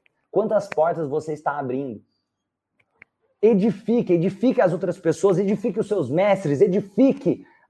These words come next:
sabe, quem passa por você. Sempre que a gente passa, nós levamos um pouco do outro e deixamos um pouco de nós. O que que você tem deixado? O que que você tem deixado?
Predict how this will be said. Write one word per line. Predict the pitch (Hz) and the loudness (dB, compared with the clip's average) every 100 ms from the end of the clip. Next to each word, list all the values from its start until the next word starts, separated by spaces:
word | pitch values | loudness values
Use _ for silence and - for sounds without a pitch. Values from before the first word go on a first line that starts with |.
| _ _ - 170 - - | _ _ -14 -12 -14 -6
sabe, | - 233 165 | 2 2 4
quem | - 269 | 2 2
passa | - 226 240 - | 4 4 2 0
por | - 208 | -2 -2
você. | 175 165 - 190 208 196 _ _ _ | 0 -2 0 0 0 -6 _ _ _
Sempre | - 277 226 | -2 0 0
que | 233 | 0
a | 202 | 0
gente | 208 | 0
passa, | 160 185 190 196 170 | -2 0 0 0 -2
nós | 165 156 | 0 0
levamos | 180 135 214 240 170 | 0 2 0 0 -2
um | 185 | -4
pouco | 190 170 196 196 | 0 4 4 4
do | 160 160 | 0 2
outro | 151 214 - 214 190 | 2 2 0 -6 0
e | |
deixamos | 175 202 196 196 202 185 | 4 4 2 -2 -2 -2
um | 190 | -4
pouco | 190 180 160 | -2 -2 -2
de | 156 | -6
nós. | 143 156 160 - _ _ | -6 -4 -4 -8 _ _
O | 151 | -6
que | 240 | -4
que | 180 | -4
você | 208 | -4
tem | 214 208 | -2 2
deixado? | 170 - 151 120 95 _ _ _ _ _ _ | 2 2 0 -2 -6 _ _ _ _ _ _
O | - | -4
que | 151 | -2
que | 240 | 0
você | 233 | 2
tem | 196 214 | 2 4
deixado? | 175 151 143 127 101 | 2 2 -2 -4 -6